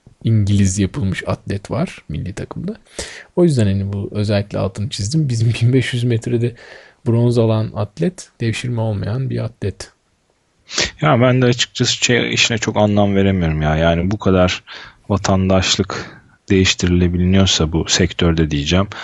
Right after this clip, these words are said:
Speaker 2: Hala kalkıp milliyetlerin konuşuluyor olması bana tuhaf geliyor ya.
Speaker 1: Değil
Speaker 2: Yani
Speaker 1: mi?
Speaker 2: düşünsene, adam orada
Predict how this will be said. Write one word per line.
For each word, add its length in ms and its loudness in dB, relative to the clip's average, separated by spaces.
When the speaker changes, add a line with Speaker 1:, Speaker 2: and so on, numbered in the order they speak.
Speaker 2:
Hala 340 4
kalkıp 380 0
milliyetlerin 640 2
konuşuluyor 540 0
olması 360 -2
bana 280 2
tuhaf 340 -2
geliyor 300 -2
ya. 240 -4
Speaker 1:
Değil 140 -2
Speaker 2:
Yani 120 4
Speaker 1:
mi? 60 4
Speaker 2:
düşünsene, 360 4
adam 260 2
orada 260 4